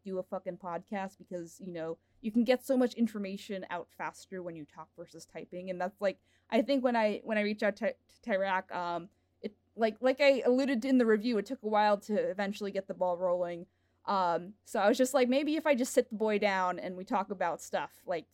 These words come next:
and we s-, set a deadline, maybe we'll go." And it kinda worked. Um, but, but yeah, so, um, yeah, it was, it was neat. I, like, I think, you know, as I start to move to, to non-horse stuff, I'm kind of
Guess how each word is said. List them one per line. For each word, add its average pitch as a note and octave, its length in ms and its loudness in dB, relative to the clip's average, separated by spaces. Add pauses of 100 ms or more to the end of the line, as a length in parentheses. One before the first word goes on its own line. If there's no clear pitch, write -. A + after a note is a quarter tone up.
(160)
and G3 160 -6
we F#3+ 80 -10
s-, - 180 -20 (120)
set A3 280 0
a G#3+ 40 0
deadline, F#3+ 640 0
maybe F3+ 240 -6
we'll E3+ 200 -2
go." D#3 320 -2
And D#3+ 200 -6 (680)
it A3+ 100 -12
kinda C4 260 2
worked. F#4+ 560 -2 (380)
Um, F#3+ 540 2 (160)
but, F3 460 2 (680)
but F#4 180 -2
yeah, F#3+ 240 4
so, G3 520 6
um, F#3 400 -4 (1080)
yeah, A3+ 240 4
it G3+ 60 6
was, A3+ 160 0 (140)
it A#3 60 4
was A#3+ 160 2
neat. C#4+ 220 0
I, G3+ 300 2 (200)
like, G3+ 280 -2
I G#3 60 -4
think, A3 460 -6 (220)
you A3 120 -6
know, G3 160 -2
as G3+ 200 -2
I G3+ 100 2
start G#3 320 -6
to G#3 80 -6
move G3 340 -6
to, F3+ 260 -2
to - 160 -12
non-horse F#3 520 -6
stuff, F#3 260 -8
I'm F#3 120 -14
kind F#3+ 200 -10
of F3+ 120 -10